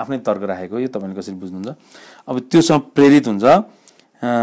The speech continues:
अनि ए-, दमन गर्नलाई यसले हेल्प गर्छ। यसको सिद्धान्त, अ, विषयवस्तु दमन गर्न यसले हेल्प गर्छ। यसलाई पनि मिलाउँदै, यसलाई पनि यसका इच्छा नि पुरा गराउँदै,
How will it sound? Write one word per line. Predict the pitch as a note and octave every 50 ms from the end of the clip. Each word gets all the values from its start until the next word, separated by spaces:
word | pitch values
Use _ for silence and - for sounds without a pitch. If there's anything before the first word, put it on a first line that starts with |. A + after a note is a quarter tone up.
| A#2 A#2 A2+ A2 A2 - - -
अनि | F3 F#3
ए-, | F3 F#3 G3+ F3+ F3+
दमन | F#3 F3+ F#3+ G3 G#3 G#3 F#3+
गर्नलाई | F3 E3 E3+ F3 D#3+
यसले | C3+ C3 A#2
हेल्प | G#2 G2 G2
गर्छ। | G#2+ G2+ F#2 -
यसको | A2+ - D#3+ F3+ - - - G3+ G3
सिद्धान्त, | F#3 F#3 - - - C#3+ C#3+ D#3 D#3+ D#3+ D#3 D#3 D3
अ, | D3
विषयवस्तु | C#3+ C3+ C3 C3+ - E3 D3+ C3+ - D3
दमन | C3 B2 C#3 C3+ D3 D#3 D#3
गर्न | C#3+ D3 C#3 C#3
यसले | C3 B2 A#2+ A#2+ A#2
हेल्प | A2 A2 A2 A2+
गर्छ। | B2 B2 C3 F3+ G#3 - _ _ _ _ _ -
यसलाई | G3+ G#3+ A3+ A#3 A#3 A#3
पनि | G3+ B3 A#3 G#3
मिलाउँदै, | F3 D#3 D3+ D#3 D#3 D#3+ E3 E3 D#3+ F3+ G#3 A#3+ C4 - _ _ _ _ -
यसलाई | E3+ F3 F#3+ G#3 G3
पनि | F#3 A3 G#3 G3+
यसका | F#3 - - G3
इच्छा | F#3+ F#3+ - G3
नि | G3 F#3+
पुरा | F3 - F3 F3 E3+
गराउँदै, | D3+ C#3 C#3+ D3+ D#3+ D#3+ D#3 D3+ F3 G3+ A#3